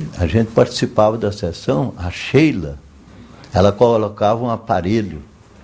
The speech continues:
que a gente via o aparelho, tá certo? Era impressionante aquilo.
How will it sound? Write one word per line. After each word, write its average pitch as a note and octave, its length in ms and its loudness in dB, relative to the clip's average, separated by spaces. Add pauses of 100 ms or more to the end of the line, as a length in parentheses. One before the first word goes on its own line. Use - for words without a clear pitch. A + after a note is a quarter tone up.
(440)
que - 80 0
a D#2+ 60 4
gente B2+ 280 4
via C3+ 360 2
o G#2+ 80 4
aparelho, E2+ 600 -4 (600)
tá - 100 -10
certo? G#2 380 -4 (920)
Era G#2+ 120 8
impressionante A2+ 840 2
aquilo. C#2 320 -6